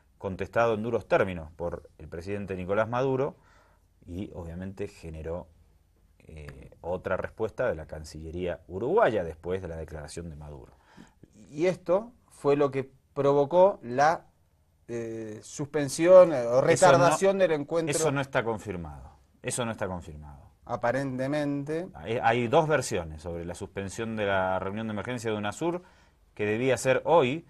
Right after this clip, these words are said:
Speaker 2: En Caracas.
Speaker 1: Y finalmente va a ser el sábado en Quito.
Speaker 2: Ujú, convocada por, eh,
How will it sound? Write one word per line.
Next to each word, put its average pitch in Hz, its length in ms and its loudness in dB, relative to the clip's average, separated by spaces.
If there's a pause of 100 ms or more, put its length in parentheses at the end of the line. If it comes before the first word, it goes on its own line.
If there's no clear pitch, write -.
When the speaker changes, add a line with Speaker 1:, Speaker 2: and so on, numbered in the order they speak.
(120)
Speaker 2:
En 117 160 -14
Caracas. 113 480 -6
Speaker 1:
Y 104 60 -8
finalmente 113 580 -4
va 113 100 4
a 110 40 2
ser 120 200 0
el 107 120 0
sábado 120 440 2
en 107 140 -4
Quito. 80 440 -8
Speaker 2:
Ujú, 117 340 -8
convocada 123 600 2
por, 127 280 0
eh, 95 300 -12